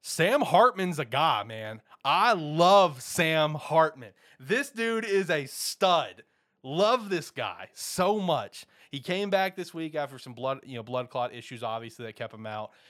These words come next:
You know, it was potentially kind of, he was out indefinitely. Like, in my, once I saw that, I'm like, "Well, my prediction of Wake Forest is dead." <laughs> Like, I had 'em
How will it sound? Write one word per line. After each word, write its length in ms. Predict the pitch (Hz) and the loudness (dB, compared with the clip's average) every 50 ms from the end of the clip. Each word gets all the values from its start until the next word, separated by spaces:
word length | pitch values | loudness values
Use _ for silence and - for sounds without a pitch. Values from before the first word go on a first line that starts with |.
| _ _ | _ _
You 80 | - 131 | -10 -8
know, 140 | 131 123 123 | -6 -6 -6
it 120 | 127 131 | -6 -8
was 140 | 156 165 - _ _ _ | -10 -10 -10 _ _ _
potentially 420 | - _ - 196 233 - - 226 202 | -20 _ -6 -6 -6 -4 -8 -8 -4
kind 260 | - 160 151 147 135 | -4 -2 -2 -2 -4
of, 60 | 131 | -6
he 80 | 123 160 | -8 -8
was 160 | 160 131 143 | -6 -2 0
out 180 | 147 175 160 | 0 0 -2
indefinitely. 420 | 127 113 131 156 165 - 123 104 98 | -4 -2 -4 -4 -4 -4 -12 -12 -10
Like, 200 | 98 104 107 110 | -10 -10 -8 -10
in 100 | 113 110 | -10 -6
my, 240 | 120 139 135 - 131 | -6 -6 -6 -6 -8
once 220 | 135 151 202 202 | -4 -4 -2 0
I 100 | 208 160 | 0 -2
saw 260 | 139 - 170 160 151 139 | 0 0 0 0 2 2
that, 180 | 143 151 143 | 0 -2 -4
I'm 80 | 127 117 | -4 -6
like, 180 | 113 110 - | -8 -8 -8
"Well, 180 | 110 117 123 120 | -6 -4 -4 -4
my 100 | 120 123 | -4 -6
prediction 360 | 117 - 123 123 123 - - 110 | -8 -8 -10 -12 -10 -10 -12 -12
of 60 | 101 | -10
Wake 180 | 107 117 113 107 | -10 -10 -10 -10
Forest 380 | - 110 113 113 113 - - - | -8 -8 -8 -8 -8 -10 -14 -20
is 200 | 107 110 107 101 | -20 -18 -18 -14
dead." 300 | 101 98 90 - - - - - - | -14 -14 -14 -12 -12 -10 -8 -8 -8
<laughs> 140 | - - | -2 2
Like, 680 | - 262 - 233 254 240 190 220 220 180 185 196 - - - - - - - | 2 4 6 6 4 6 6 4 4 4 4 2 0 -2 -6 -12 -12 -4 0
I 140 | 151 202 254 | 2 2 2
had 100 | 285 254 | 2 0
'em 180 | 190 170 143 | -2 -4 -6